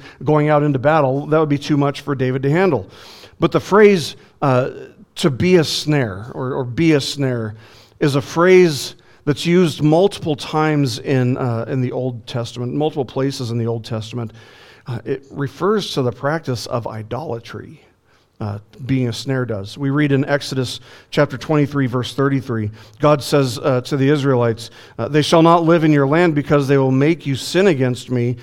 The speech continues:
for if you serve their gods, it will surely be a snare to you." Uh, in Judges chapter two, verses two and three,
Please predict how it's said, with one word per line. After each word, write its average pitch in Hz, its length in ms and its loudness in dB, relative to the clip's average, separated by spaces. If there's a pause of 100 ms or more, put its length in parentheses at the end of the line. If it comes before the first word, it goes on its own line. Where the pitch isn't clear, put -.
(200)
for 160 220 0
if 160 240 0
you 143 100 0
serve 180 380 2
their 143 160 4
gods, 131 560 2 (180)
it - 180 2
will 156 240 4
surely 160 540 2
be 160 360 -2
a 160 120 -2
snare 151 520 -2
to 175 180 -2
you." 120 420 -4 (560)
Uh, 127 160 0
in 147 140 2
Judges 151 380 2
chapter 156 340 -2
two, 156 320 2
verses 135 340 -4
two 156 220 0
and 139 160 0
three, 139 400 -2